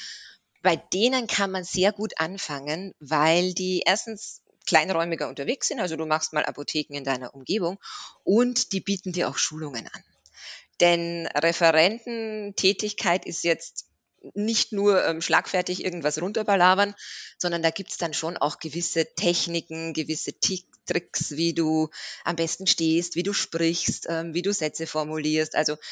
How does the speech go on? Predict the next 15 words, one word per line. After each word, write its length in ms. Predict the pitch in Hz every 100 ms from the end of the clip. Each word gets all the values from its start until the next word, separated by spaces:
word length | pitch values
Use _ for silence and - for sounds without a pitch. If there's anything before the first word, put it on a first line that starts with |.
| - -
da 80 | 185
ist 220 | 190 -
durchaus 280 | 226 233 214
auch 140 | 175
ein 80 | 185
bisschen 320 | 185 - 160
mehr 160 | 143 -
dahinter, 540 | 247 240 233 240 240 - -
wenn 180 | 127
man 140 | 123 135
das 260 | 123 -
gut 180 | - -
machen 300 | - - 190
möchte. 280 | 196 - 403 - - - - - -
Und, 480 | 208 208 208 208